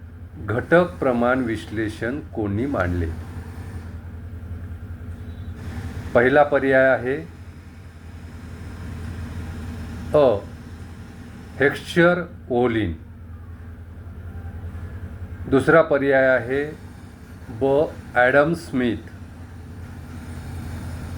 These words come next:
तिसरा पर्याय आहे मार्शल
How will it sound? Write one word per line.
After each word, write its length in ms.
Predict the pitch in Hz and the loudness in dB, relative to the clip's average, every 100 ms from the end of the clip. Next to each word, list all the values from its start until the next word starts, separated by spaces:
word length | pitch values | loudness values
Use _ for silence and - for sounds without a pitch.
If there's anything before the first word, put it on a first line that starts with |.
| - - - - - - - | -8 -8 -8 -8 -8 -4 0
तिसरा 340 | 135 - 160 | 4 8 8
पर्याय 460 | 156 135 135 131 127 | 8 4 6 6 6
आहे 360 | 123 117 139 151 160 - - - - - - - - - - - - 127 | 4 2 -2 -4 -8 -16 -18 -16 -16 -16 -16 -16 -16 -14 -14 -14 -6 4
मार्शल 720 | 117 120 131 - 147 104 | 8 8 6 4 0 0